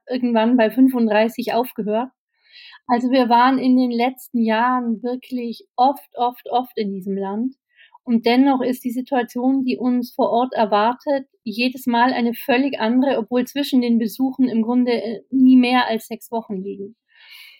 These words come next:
Also es war auch bei unserem letzten Besuch im September bereits so,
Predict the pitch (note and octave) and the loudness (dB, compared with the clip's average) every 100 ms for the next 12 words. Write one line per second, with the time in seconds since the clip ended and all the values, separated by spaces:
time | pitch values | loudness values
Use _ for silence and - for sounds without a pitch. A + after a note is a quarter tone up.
0 | _ _ C4+ B3+ C4 C#4 C4 C4 C4 C4 | _ _ -2 -2 0 2 2 2 2 4
1 | C4+ C4 C4 B3+ B3+ C#4 - - D4 C#4+ | 4 6 6 6 6 4 -2 -8 -2 0
2 | C4 B3+ C4+ D#4+ B3+ A#3+ A#3+ B3 A#3+ A#3+ | 0 -2 -4 -4 -6 -4 -4 -6 -4 0
3 | C4 C#4 C4 A#3+ A#3 B3 B3+ - B3 A#3+ | 2 2 0 0 2 0 -2 -8 -6 -2
4 | C4 C#4+ | -2 -4